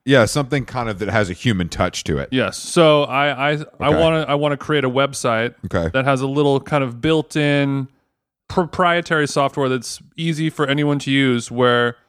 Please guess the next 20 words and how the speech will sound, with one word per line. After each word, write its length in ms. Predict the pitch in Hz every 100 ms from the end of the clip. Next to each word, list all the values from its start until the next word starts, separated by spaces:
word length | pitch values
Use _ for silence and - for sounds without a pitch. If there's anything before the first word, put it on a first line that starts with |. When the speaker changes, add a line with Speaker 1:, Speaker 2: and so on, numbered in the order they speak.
| _
Speaker 1:
<laughs> 260 | - - -
Speaker 2:
you, 440 | 127 127 131 127 127
you 120 | 123
buy 340 | 120 139 139
a 80 | 175
movie 560 | 185 151 131 127 135 143 -
Speaker 1:
Okay. 280 | 85 92 117 _ -
Speaker 2:
and 400 | 135 131 131 127
it 160 | 135
has 580 | 113 147 143 135 131 123 -
only 260 | 151 170 180
the 80 | 170
dialogue, 600 | 147 147 143 143 143 127
no 220 | 143 160
score. 600 | - - 147 117 113 127 -
Speaker 1:
Okay. 320 | 95 87 71 - _ _
Speaker 2:
And 160 | 135 135
then 400 | 139 135 135 127
you 220 | 120 147
go 800 | 143 139 151 151 135 127 139 131